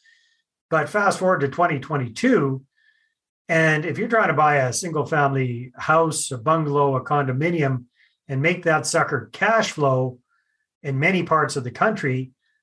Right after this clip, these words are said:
good luck. Good luck with that. So what is your philosophy given the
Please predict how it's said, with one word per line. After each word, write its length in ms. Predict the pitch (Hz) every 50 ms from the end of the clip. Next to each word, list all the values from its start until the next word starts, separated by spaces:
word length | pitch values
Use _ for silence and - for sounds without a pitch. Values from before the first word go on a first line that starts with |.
| _ - 123
good 160 | 185 220 220
luck. 340 | 208 240 220 - - - - - -
Good 140 | 185 190
luck 200 | 196 190 208 202
with 120 | 185 147 127
that. 200 | 127 117 123 -
So 160 | - 165 147
what 480 | 143 139 135 139 143 190 226 226 226 -
is 280 | 208 175 180 156 - 165
your 500 | 170 170 170 170 165 165 156 - - - _ _ _ _ _ _ _ _ _ -
philosophy 760 | 170 151 160 165 175 175 170 - - 139 156 170 165 160 135
given 480 | 131 127 170 180 180 165 170 165 160
the 400 | 156 151 151 151 147 139 135 -